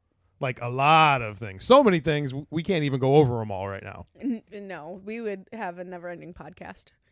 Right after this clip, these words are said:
Speaker 1: Yeah. And some of those things, like, lead to breakups, which they should. If you have a dysfunctional relationship that, and you can't fix it, then it's time to part ways, wouldn't you say?
Speaker 2: I agree.
Speaker 1: But there's one specific thing that makes relationships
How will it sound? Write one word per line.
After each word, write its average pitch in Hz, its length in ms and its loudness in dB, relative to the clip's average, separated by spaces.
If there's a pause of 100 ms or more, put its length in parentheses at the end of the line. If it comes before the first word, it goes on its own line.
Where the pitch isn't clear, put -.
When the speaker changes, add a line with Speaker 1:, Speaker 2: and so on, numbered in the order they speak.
Speaker 1:
Yeah. 117 220 -8 (640)
And 160 320 0 (100)
some 226 220 6
of 262 100 4
those 202 200 8
things, 180 460 0
like, 131 280 0 (120)
lead 147 340 -2
to 139 100 8
breakups, 135 760 2 (320)
which 190 220 2
they 170 100 4
should. 139 240 4
If 95 120 -6
you 220 100 2
have 214 100 4
a 170 60 2
dysfunctional 147 600 0
relationship 123 600 -4
that, 113 200 -6
and 120 160 -6
you 113 120 -8
can't - 340 -8
fix - 340 -4
it, 185 200 -2 (420)
then 147 140 -4
it's - 80 -12
time 147 260 0
to 127 80 -2
part 123 300 2
ways, 110 320 0
wouldn't 120 180 -4
you 123 80 -6
say? 139 280 -4 (280)
Speaker 2:
I 226 140 -6
agree. 180 340 -10 (380)
Speaker 1:
But 160 500 4 (800)
there's 156 340 2
one 208 380 0
specific 196 500 2
thing 180 200 2
that 160 120 0
makes 165 320 -2
relationships 165 1040 4